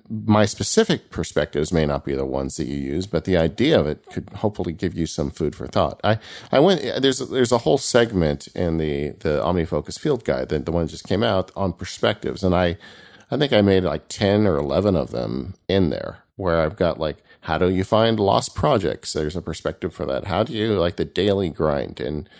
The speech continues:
uh, you know, I have one that I just call the list, which is the stuff that needs to get done today. It may have a deadline, or it may have a flag, or it may have a specific tag attached to it. So, um, I do have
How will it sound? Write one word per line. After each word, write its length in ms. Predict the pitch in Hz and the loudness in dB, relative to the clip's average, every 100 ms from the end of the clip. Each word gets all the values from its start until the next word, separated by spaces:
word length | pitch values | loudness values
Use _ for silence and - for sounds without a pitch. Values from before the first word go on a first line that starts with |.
| - - - _ | -20 -20 -20 _
uh, 320 | - 69 71 - | -4 -2 -4 -4
you 100 | 92 | -2
know, 160 | 73 60 | 0 0
I 80 | |
have 160 | 98 98 | 0 2
one 220 | 98 101 | 2 4
that 100 | 95 | 4
I 80 | 90 | 2
just 180 | 92 - | -2 -6
call 280 | - 87 85 | 0 0 2
the 120 | 87 | -2
list, 460 | 80 98 73 - | 0 -2 -2 -4
which 220 | - 82 90 | -6 -4 -4
is 140 | 82 | -4
the 80 | 87 | -4
stuff 340 | - 101 92 | 0 2 2
that 160 | - 76 | 0 -2
needs 380 | 87 151 143 113 | 0 0 0 2
to 80 | 104 | 2
get 240 | 92 - | 0 2
done 180 | 90 90 | 2 2
today. 320 | - 80 78 | 0 0 0
It 60 | 60 | 0
may 140 | 78 | -2
have 180 | 90 78 | -2 -2
a 40 | |
deadline, 600 | 73 90 90 76 55 58 | -2 0 2 0 -2 -4
or 120 | 67 | -2
it 120 | 80 76 | -2 -2
may 100 | 82 | -2
have 200 | 85 73 | -2 -4
a 60 | |
flag, 440 | - 95 87 87 85 | -4 0 0 0 0
or 160 | 80 | -2
it 80 | - | -2
may 300 | 78 80 80 - - - - | 0 0 -2 -6 -20 -20 -14
have 240 | - 76 76 | -4 -2 0
a 80 | 76 | 0
specific 540 | - - 92 78 - | -2 -4 -4 -8 -8
tag 340 | - 78 78 | -8 -6 -6
attached 460 | - - 50 - - | -8 -12 -14 -14 -10
to 120 | 50 | -8
it. 120 | - | -6
So, 300 | - 117 98 - - - - - | 0 4 2 0 -14 -20 -18 -2
um, 320 | 98 95 95 | 2 2 2
I 140 | 110 | 2
do 320 | 104 101 139 160 | 2 2 2 4
have 540 | 120 92 87 85 - | 4 4 4 0 -4